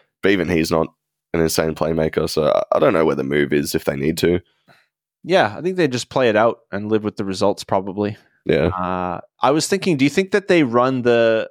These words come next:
Speaker 2: Austin Reaves, Rui stuff? Do you think that's to empower Reaves to be,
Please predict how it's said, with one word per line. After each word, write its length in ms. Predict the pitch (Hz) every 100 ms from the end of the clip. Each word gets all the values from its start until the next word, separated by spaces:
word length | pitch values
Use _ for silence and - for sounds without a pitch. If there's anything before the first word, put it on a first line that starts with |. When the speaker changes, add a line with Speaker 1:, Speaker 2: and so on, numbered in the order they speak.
| -
Speaker 2:
Austin 360 | 117 - 120
Reaves, 640 | 110 120 117 110 - - - _ -
Rui 380 | 107 113 117 110
stuff? 600 | - 117 110 - - - _ _ _ _ _ _ -
Do 120 | 131
you 60 | 135
think 180 | 151
that's 260 | 151 139 -
to 240 | 143 -
empower 640 | 117 - - 120 120 120 113
Reaves 380 | 113 120 113 -
to 100 | 110
be, 240 | 110